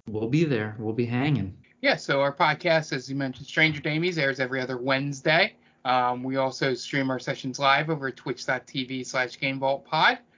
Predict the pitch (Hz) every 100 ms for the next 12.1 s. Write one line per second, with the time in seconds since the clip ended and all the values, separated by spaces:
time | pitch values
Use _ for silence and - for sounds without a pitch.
0 | _ 123 113 113 117 - 127 117 127 113
1 | - 156 156 - 127 123 120 120 - 135
2 | 123 151 190 254 - _ _ 131 123 120
3 | 120 123 127 - 135 127 127 131 127 127
4 | 127 - 131 131 131 127 127 131 147 151
5 | 139 135 156 190 220 147 135 143 175 151
6 | 139 151 214 175 127 - 135 123 - 139
7 | 117 113 - - - 127 123 135 147 151
8 | 127 123 117 117 _ _ 131 120 113 113
9 | 117 117 - 147 127 123 117 - 120 117
10 | - 123 123 123 127 - - 120 120 -
11 | - 131 120 135 - 135 123 131 123 139
12 | 175